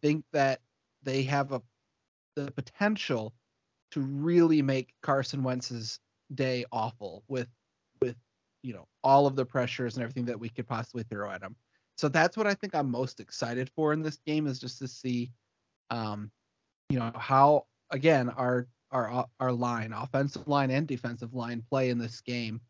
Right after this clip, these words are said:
and, and how it could possibly affect the game. So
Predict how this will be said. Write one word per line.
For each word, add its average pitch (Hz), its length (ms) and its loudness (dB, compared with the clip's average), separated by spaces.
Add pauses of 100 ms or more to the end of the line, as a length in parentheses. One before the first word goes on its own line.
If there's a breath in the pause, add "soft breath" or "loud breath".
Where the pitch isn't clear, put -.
(300)
and, 120 300 -4
and 123 160 -8
how 123 240 -2
it 120 140 -4
could 107 100 -8
possibly 113 460 -8
affect 123 360 -8
the 110 60 -18
game. 90 300 -18
So 113 260 -10